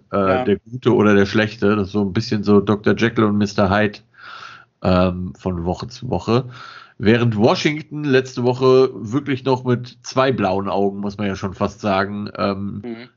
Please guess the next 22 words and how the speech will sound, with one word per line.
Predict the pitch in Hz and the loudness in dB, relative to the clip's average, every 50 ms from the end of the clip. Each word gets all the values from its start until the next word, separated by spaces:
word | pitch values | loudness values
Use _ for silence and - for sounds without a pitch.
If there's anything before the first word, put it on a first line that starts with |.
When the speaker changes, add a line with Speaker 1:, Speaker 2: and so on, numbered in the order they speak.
| _ - | _ -4
Speaker 1:
davon | 117 107 101 - 113 113 113 | -4 -4 -2 0 -2 -2 0
gekommen | 113 104 - - 117 113 110 120 | -2 -4 -2 0 0 2 2 2
ist | 131 131 123 120 | 0 0 0 -2
und | 120 107 101 | -6 -4 -4
in | 104 104 | -2 -2
letzter | 107 117 123 127 - - 127 | 0 0 -2 -2 0 -2 0
Sekunde | 110 120 120 123 - 127 127 123 123 120 120 117 107 | 0 0 -4 0 0 0 2 4 2 2 2 2 0
gegen | 101 113 117 110 110 104 | 0 0 0 0 0 -2
ein | 98 104 104 101 98 90 | -2 -2 -2 -2 -4 -2
wirklich | 95 113 139 135 - 113 104 98 - | 0 0 0 0 0 -6 -6 -6 -6
schlechtes, | - - - 101 107 110 113 - - 113 104 98 - - - - _ - | -10 -4 0 0 2 0 0 -4 -2 -2 -2 -2 -4 -10 -18 -20 _ -6
äh, | - | -4
Atlanta | 95 95 90 90 - - 101 - 104 104 101 104 92 | -2 0 0 -2 -2 -4 -6 -4 -4 -2 -2 -2 -4
Falcons | - - 107 107 - 107 104 - - | -2 -2 -2 -2 -2 -6 -12 -12 -12
Team, | - - 98 90 82 87 90 - _ _ _ - - - - - - - - _ _ _ _ _ - | -10 -8 -8 -6 -6 -8 -12 -14 _ _ _ -20 -20 -20 -20 -20 -20 -20 -20 _ _ _ _ _ -2
äh, | 104 95 90 95 95 92 92 92 | 2 4 4 4 2 2 -2 -4
gewonnen | 87 - - 104 92 82 90 95 98 101 107 104 101 | -6 -8 -8 -6 -6 0 0 0 0 0 0 0 0
hat | 104 123 123 - | 0 0 -2 -4
mit | 98 98 98 - - | -6 -6 -6 -6 -8
vierunddreißig | _ _ - - 117 123 120 113 117 101 110 110 101 101 98 - | _ _ -6 2 2 2 2 2 0 0 0 -2 -2 -6 -14 -16
zu | - 98 | -14 -10
dreißig. | - 95 98 104 107 - - 98 113 127 - - - | -4 0 0 0 0 -2 -4 -6 -6 -6 -8 -14 -20